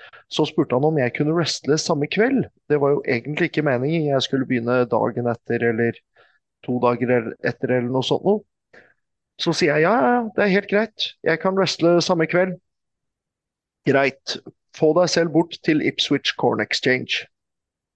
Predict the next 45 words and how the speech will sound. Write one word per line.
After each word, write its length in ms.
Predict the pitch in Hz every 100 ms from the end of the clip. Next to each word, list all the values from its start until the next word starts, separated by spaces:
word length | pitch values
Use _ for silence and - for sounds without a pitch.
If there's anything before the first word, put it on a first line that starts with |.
| _ _ _
Og 140 | 71 80
jeg 300 | 69 78 80
er 220 | 65 - -
på 80 | 131
en 80 | 131
flyplass, 540 | - 127 123 - - -
jeg 100 | 113
husker 300 | 120 - 113
ikke 160 | - 120
hvilken 320 | 120 - 123
det 80 | 127
var. 220 | 147 208
Det 140 | 190 135
var 80 | 139
sikkert 320 | - - - -
Heathrow 460 | 123 - 135 139
eller 100 | 143
noe 160 | 147 139
sånt, 160 | 165
og 320 | - 240 233 202
lurer 240 | 170 123
på 140 | - 131
hvor, 220 | 127 131 101
hvordan 300 | 117 127 131
i 60 | 123
verden 380 | 120 117 135 143
jeg 100 | -
kom 160 | 131 131
meg 100 | 135
til 100 | 147
Heath-, 300 | 127 139 - _ _
eh, 240 | 127 147 139
til 320 | - 143 135 135 - - 139
Ipswich. 540 | - - 262 - - - - - _
Men, 140 | 208 202
men, 140 | 101 - _ -
shit 240 | - 240
au, 140 | - - - -
jeg 160 | 180
greide 300 | 233 214 170
å 60 | 196
komme 180 | 180 127
meg 160 | 131 -
til 160 | 139 120
Ipswich. 480 | - - - -